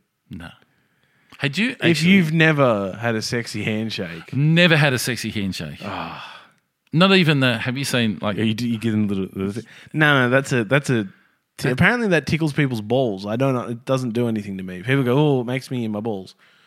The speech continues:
Speaker 1: Oh, what?
Speaker 2: That's what people have told me, is it makes them feel funny in the nethers.
Speaker 1: So when you get a shake and you push your middle finger inside
Speaker 2: Yeah, you
Speaker 1: and you
Speaker 2: give them the
Speaker 1: tickle the
Speaker 2: tickle.
Speaker 1: inside of their
Speaker 2: See, that does
Speaker 1: palm,
Speaker 2: nothing to me.
Speaker 1: and
Speaker 2: I
Speaker 1: they
Speaker 2: don't feel anything
Speaker 1: Yeah, but
Speaker 2: from
Speaker 1: you're
Speaker 2: it.
Speaker 1: doing it to yourself. You can't do it
Speaker 2: No,
Speaker 1: to
Speaker 2: but even
Speaker 1: yourself.
Speaker 2: when other people do it to me, it doesn't do anything.
Speaker 1: And what other people, I don't know that it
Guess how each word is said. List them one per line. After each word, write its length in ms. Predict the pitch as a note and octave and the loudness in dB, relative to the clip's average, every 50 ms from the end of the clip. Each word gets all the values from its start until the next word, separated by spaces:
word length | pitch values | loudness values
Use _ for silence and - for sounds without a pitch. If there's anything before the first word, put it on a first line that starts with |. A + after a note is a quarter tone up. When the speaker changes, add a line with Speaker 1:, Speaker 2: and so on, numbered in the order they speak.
| _ - | _ -2
Speaker 1:
Oh, 280 | D#3 G3 G#3+ G#3+ D#3+ - - _ - | -2 0 0 -2 -4 -6 -12 _ -10
what? 180 | - G#2 F#3+ A#3 | -6 -4 -2 0
Speaker 2:
That's 140 | - F3+ - | 0 0 0
what 100 | A3 G#3+ | -2 0
people 240 | - - G#3 F#3+ G3+ | 0 0 2 2 0
have 80 | G3+ F#3+ | 0 0
told 260 | - F3+ F#3 G#3 G#3 | 2 4 4 4 4
me, 100 | E3+ C3+ | 4 4
is 80 | B2 A#2+ | 2 2
it 60 | B2 A2 | 0 0
makes 220 | B2+ D3 D#3 - | -2 -2 -2 -2
them 140 | - D3 C#3 | -2 -4 -2
feel 200 | - D3 C#3+ C3+ | -2 -2 -2 -2
funny 320 | B2+ - C3+ C3 C3+ C3+ | -2 -4 -4 -2 -2 -2
in 80 | C3 B2+ | -2 -2
the 60 | B2 | -2
nethers. 400 | B2 B2 B2+ C3+ A#2+ G2 F#2+ F2+ | -2 -2 -2 -2 -2 -4 -6 -6
Speaker 1:
So 140 | - - B2 | -6 -4 -4
when 100 | C3+ D3+ | -2 -2
you 80 | D3+ | -2
get 120 | C#3+ D3 C3+ | -2 -2 -2
a 20 | A#2+ | -2
shake 340 | - - C#3 B2 A#2+ A2+ | -2 -2 -2 -2 -4 -4
and 80 | - G#2+ | -4 -4
you 60 | G#2+ | -4
push 220 | - - A#2+ - - | -4 -4 -4 -4 -2
your 80 | A2 | -2
middle 160 | A#2 B2 A#2+ | -2 -2 -4
finger 280 | A2 - A#2+ A2+ A2 A2 | -4 -4 -4 -4 -4 -4
inside 220 | G#2+ G#2 G2+ A2+ | -4 -4 -4 -4
Speaker 2:
Yeah, 60 | A2 A2 | -4 -2
you 40 | A2 | -2
Speaker 1:
and 80 | G#2+ A2 | -2 -2
you 60 | C3 | -2
Speaker 2:
give 20 | A#2+ | 0
them 100 | B2 B2 | 0 0
the 60 | C3 | 0
Speaker 1:
tickle 140 | B2 - - | 0 0 -2
the 20 | A2 A2+ | 0 0
Speaker 2:
tickle. 80 | A2+ | 0
Speaker 1:
inside 300 | A#2 A2 G#2+ - A2 G#2+ | -2 -2 -2 -4 -4 -4
of 60 | G#2+ G2+ | -4 -4
their 80 | G#2 A#2+ | -2 -2
Speaker 2:
See, 40 | |
that 200 | D3 - - - | 0 0 0 2
does 140 | - E3 E3 | 2 2 2
Speaker 1:
palm, 80 | D3+ C3+ | 2 0
Speaker 2:
nothing 300 | A#2+ A#2+ B2 C3+ A#2 A2 | 0 -2 -2 -4 -4 -4
to 40 | G#2+ | -6
me. 240 | F#2+ F2+ C#2+ A#1 B1 - _ _ _ _ _ _ _ _ _ _ - | -6 -8 -10 -14 -16 -20 _ _ _ _ _ _ _ _ _ _ -4
Speaker 1:
and 180 | - A2+ A2+ A2+ | -2 0 0 2
Speaker 2:
I 40 | A2+ | 2
Speaker 1:
they 80 | A#2 A2 | 0 0
Speaker 2:
don't 60 | - | -2
feel 260 | - - B2+ B2+ B2 | -4 -4 -2 -2 -2
anything 320 | A#2+ A2+ G#2+ G2 - G2 F#2 F2 | -2 -2 -2 -4 -6 -8 -6 -4
Speaker 1:
Yeah, 80 | B2+ A#2+ | -4 -4
but 0 | |
Speaker 2:
from 40 | A#2 | -2
Speaker 1:
you're 100 | A#2+ B2 | -2 -2
Speaker 2:
it. 20 | G#2+ | -2
Speaker 1:
doing 120 | A2 G2+ | -4 -6
it 40 | E2+ | -6
to 80 | - D2 | -8 -12
yourself. 320 | - - - F#2+ D#2+ - E2+ | -10 -10 -10 -10 -10 -12 -12
You 80 | E2 | -10
can't 180 | - G#2 F2+ D#2+ | -10 -8 -8 -8
do 80 | E2+ | -6
it 40 | E2 | -2
Speaker 2:
No, 80 | - F#3+ | 0 2
Speaker 1:
to 60 | D3+ | 4
Speaker 2:
but 60 | B2+ | 4
even 140 | B2+ C3+ C#3+ | 4 2 2
Speaker 1:
yourself. 40 | C#3+ | 2
Speaker 2:
when 100 | C3 A#2+ | 0 0
other 160 | A#2 A#2 A#2+ | -2 -2 -2
people 180 | A2+ A2+ G#2 G2 | -4 -4 -4 -4
do 80 | F#2 F2 | -6 -10
it 60 | D#2 | -12
to 60 | - | -14
me, 80 | - - | -16 -16
it 80 | - F#2 | -12 -8
doesn't 220 | G2 G#2+ A2 G2+ | -6 -4 -4 -2
do 120 | G2 G#2+ G2 | -2 -2 -4
anything. 320 | F2+ F2 - - - - _ _ - | -4 -6 -12 -16 -20 -20 _ _ -6
Speaker 1:
And 100 | A#2 A#2+ | -4 -4
what 100 | B2 - | -2 -2
other 160 | C3 B2+ C3 | -2 -2 -2
people, 320 | A#2 C3 A#2+ A2 A2 G2+ - - | -2 -2 -4 -4 -6 -8 -6 -4
I 120 | C3 E3+ | -2 -2
don't 140 | G3 F#3+ A2+ | 0 -2 -2
know 100 | G2 G2 | -4 -4
that 180 | F2 F2+ E2 - | -6 -8 -10 -12
it 80 | - | -16